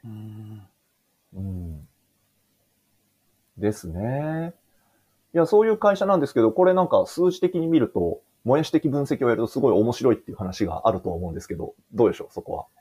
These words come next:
Speaker 2: は。
Speaker 1: あ、
Speaker 2: ぜひ
Speaker 1: そうですね。
Speaker 2: もやしさんから。
Speaker 1: あ、ありがとうございます。まあ、端的に言うとすごい利益率高いのがすごく面白いなって思ってて、えっと、売上高で
Speaker 2: 利益率高いって、バイオベンチャーであんま聞かないっすよね。基本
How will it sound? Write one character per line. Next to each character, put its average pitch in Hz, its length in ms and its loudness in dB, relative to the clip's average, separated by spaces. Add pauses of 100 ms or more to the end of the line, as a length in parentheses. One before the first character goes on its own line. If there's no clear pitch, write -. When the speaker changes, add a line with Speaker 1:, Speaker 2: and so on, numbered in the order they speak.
(120)
Speaker 2:
は。 131 100 -8
Speaker 1:
あ、 120 40 -8
Speaker 2:
ぜ 120 100 2
ひ 92 60 0
Speaker 1:
そ - 20 -2
う - 20 -2
で - 0 -
す - 0 -
ね。 95 40 -2
Speaker 2:
も 98 60 -2
や 92 80 -4
し 107 60 -12
さ 110 80 -8
ん 87 80 -10
か 85 80 -14
ら。 80 220 -14
Speaker 1:
あ、 120 180 -10
あ 131 100 -16
り 110 80 -14
が - 0 -
と - 0 -
う - 20 -14
ご 110 80 -20
ざ 98 60 -18
い - 20 -18
ま - 100 -20
す。 - 180 -20 (240)
ま 233 80 -4
あ、 247 100 -8 (140)
端 359 140 0
的 - 40 -8
に 226 60 -4
言 151 80 -4
う - 20 -8
と 131 60 -8
す - 120 -10
ご 233 100 2
い 151 100 -2
利 147 120 0
益 247 140 -2
率 349 180 0
高 139 200 -4
い 131 80 -8
の 123 100 -8
が 120 140 -8
す - 160 -14
ご 139 100 -6
く 135 120 -14
面 120 200 -10
白 139 240 -10
い 123 80 -12
な 113 160 -8
っ 113 80 -14
て - 140 -20
思 110 160 -14
っ - 20 -20
て - 160 -18
て、 107 460 -12 (140)
え 113 80 -14
っ - 120 -16
と、 - 260 -14
売 170 100 -8
上 247 120 0
高 - 0 -
で - 80 6
Speaker 2:
利 403 80 6
益 - 220 4
率 113 120 -4
高 120 220 2
い 120 60 2
っ - 20 -12
て、 104 160 2 (520)
バ 170 220 4
イ 311 80 4
オ 381 80 4
ベ 381 120 2
ン 339 60 2
チ - 80 0
ャ - 20 2
ー - 40 0
で - 60 -2
あ 117 40 0
ん - 20 -2
ま 135 60 -2
聞 - 140 -6
か 415 120 4
な 415 100 6
い 349 40 8
っ - 20 6
す - 140 0
よ 82 80 0
ね。 80 200 -8
基 190 120 2
本 285 400 2